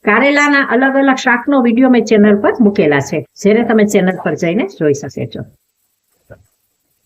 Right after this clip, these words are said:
આ શાક એકદમ દેશી રીતે બનતું, ઓછા મસાલાથી અને ઝડપથી બની જતું શાક છે. અને આ શાક બનવાનું છે ખડખડિયું શાક. ટેસ્ટમાં બહુ સરસ લાગે આ શાક.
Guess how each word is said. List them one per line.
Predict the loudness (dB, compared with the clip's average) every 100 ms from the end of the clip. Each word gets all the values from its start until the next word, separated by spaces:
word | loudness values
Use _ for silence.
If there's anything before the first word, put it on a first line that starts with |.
| _ _ _ _ _ -6 -4
આ | 0
શાક | -2 0 -4
એકદમ | -4 0 0 0 -4 _ _ _ _ 0
દેશી | 0 2 2
રીતે | 2 0 0
બનતું, | 2 0 0 -2 0 -2
ઓછા | -2 -2 -2
મસાલાથી | -2 0 2 0 0 -2 -2 -6 _ _ _ _ _ 0
અને | 2 0 -2 _ _ _ _ _ _
ઝડપથી | -2 -2 0 0 0
બની | 2 0
જતું | -2 -4 -4
શાક | -4 -4 -4
છે. | -6 -2
અને | 0 0 0
આ |
શાક | 0 0 -2 0
બનવાનું | 2 2 2 -4 -4
છે | -6 -2
ખડખડિયું | 0 0 0 0 -2 -4
શાક. | -8 -10 _ _ _ _ _ _ _ _ _ _ _ _ _ -2
ટેસ્ટમાં | 0 2 0 2
બહુ | 2 0
સરસ | -2 -4 -4
લાગે | -4 -2
આ | -4 -4
શાક. | -6